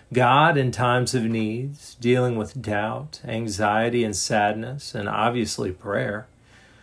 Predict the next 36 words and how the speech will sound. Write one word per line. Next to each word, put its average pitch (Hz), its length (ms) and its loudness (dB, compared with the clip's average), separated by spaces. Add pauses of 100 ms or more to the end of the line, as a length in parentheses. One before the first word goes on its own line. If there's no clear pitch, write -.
(1120)
But, 131 360 4
uh, 120 260 -6
today 156 460 6
I 170 60 8
want 151 280 6
to 113 60 -6
focus 151 520 2
on 117 240 0
Jesus 127 800 -2
wrestling 131 500 2
with 120 180 -2
the 120 80 0
will 117 240 2
of 117 140 -2
God. 110 480 -4 (500)
We 131 120 2
find 151 340 4
Jesus 160 520 2
at 135 120 4
his 123 180 2
most 143 320 4
vulnerable. 110 720 0 (240)
The 127 180 -2
only 180 400 2
other 170 240 2
time 143 420 2
I 127 100 2
can 113 180 -4
think 147 320 -2
of 104 160 -4
this 110 340 0
is 117 140 0
in 117 160 -2
John 123 360 0
twelve, 127 520 0
where, 107 240 0